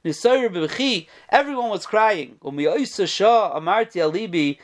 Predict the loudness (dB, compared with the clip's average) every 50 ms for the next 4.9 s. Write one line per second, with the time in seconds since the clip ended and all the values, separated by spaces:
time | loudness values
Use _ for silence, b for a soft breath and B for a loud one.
0 | b b _ 0 2 2 2 0 0 0 0 0 -4 -4 -2 -2 0 0 -2 -4
1 | -6 -8 -12 -6 -2 0 0 0 2 2 2 2 2 2 2 4 4 4 4 4
2 | 4 2 0 -4 -2 0 0 0 0 -2 -2 -2 -2 -2 -4 -10 _ b b b
3 | b b -10 -8 -8 -8 -2 0 2 2 2 2 -2 -4 0 0 0 0 0 -2
4 | -10 -4 0 0 2 2 0 -2 -6 -4 0 0 0 0 0 -2 -4 -6